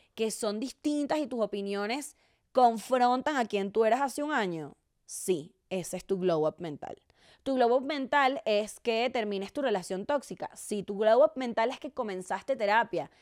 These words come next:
y en realidad por dentro estás un poco roto, pero te ves increíble. Sí, también ese es el glow up mental. Tu glow up mental es que por fin decidiste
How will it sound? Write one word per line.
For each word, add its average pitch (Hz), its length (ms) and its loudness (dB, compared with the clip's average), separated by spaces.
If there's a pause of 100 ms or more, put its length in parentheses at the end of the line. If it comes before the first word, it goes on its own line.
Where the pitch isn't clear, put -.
(140)
y 190 80 -8
en 202 60 -4
realidad 190 360 2
por 226 160 -2
dentro 240 240 -2
estás 240 160 -6
un 240 100 -4
poco 226 240 0
roto, 208 320 2
pero 185 160 -4
te 170 100 -4
ves 165 140 -2
increíble. 220 500 -2
Sí, 185 360 -6
también 175 400 -6
ese 170 160 -12
es 165 80 -10
el 147 60 -12
glow 151 200 -6
up 151 80 -12
mental. - 300 -18 (840)
Tu 262 120 -2
glow 262 260 10
up 302 120 8
mental 240 320 2
es 233 80 -4
que - 120 0
por 208 220 0
fin 269 480 -4
decidiste 226 1040 0